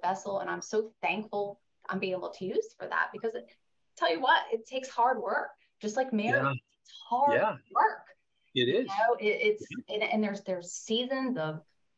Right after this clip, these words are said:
Speaker 1: not so great. And, and, you know, I've been there too. And then there's
Speaker 2: Yeah.
Speaker 1: difficult times, but it's really persevering and persistence of staying rooted and grounded in Christ and your identity in
Speaker 2: Yeah.
Speaker 1: Christ. But it's a
Speaker 2: Yeah.
Speaker 1: step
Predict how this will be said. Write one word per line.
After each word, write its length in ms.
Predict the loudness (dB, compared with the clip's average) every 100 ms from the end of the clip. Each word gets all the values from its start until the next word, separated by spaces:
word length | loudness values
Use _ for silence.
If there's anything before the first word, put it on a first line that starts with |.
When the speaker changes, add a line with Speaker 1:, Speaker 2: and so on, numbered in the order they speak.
| _ -8
Speaker 1:
not 180 | -6
so 120 | -2 2
great. 380 | 4 2 -2 -10
And, 160 | -12
and, 140 | -6 -4
you 80 | -4
know, 120 | -4
I've 140 | -4 -2
been 140 | 0
there 200 | 2 0
too. 380 | 0 0 0 -2
And 160 | -4 -4
then 80 | -6
there's 240 | -8 -10 _ _
Speaker 2:
Yeah. 140 | -6 -2
Speaker 1:
difficult 420 | -2 -4 -10 -6
times, 480 | 0 0 2 0 -4 0
but 280 | 2 2 -4 _ _ _ _ _
it's 140 | -12 0
really 300 | 2 2 2
persevering 760 | 0 -2 -2 -2 0 0 -2 -8 _ _
and 100 | -6
persistence 640 | -4 -4 -4 -4 -6 -8 -6
of 340 | -4 -4 -6 _ _
staying 420 | -16 -2 0 2
rooted 280 | 0 -2 -4
and 100 | -6
grounded 300 | -4 -2 -4
in 160 | -6 -6
Christ 320 | -6 -6 -6
and 80 | -4 -4
your 80 | -4
identity 400 | -4 -4 -4 -4
in 80 |
Speaker 2:
Yeah. 60 | -4
Speaker 1:
Christ. 420 | -4 -4 -6 -14 _ _ _ -4
But 100 | -2
it's 140 | -2
a 20 | 0
Speaker 2:
Yeah. 140 | 0
Speaker 1:
step 160 | 0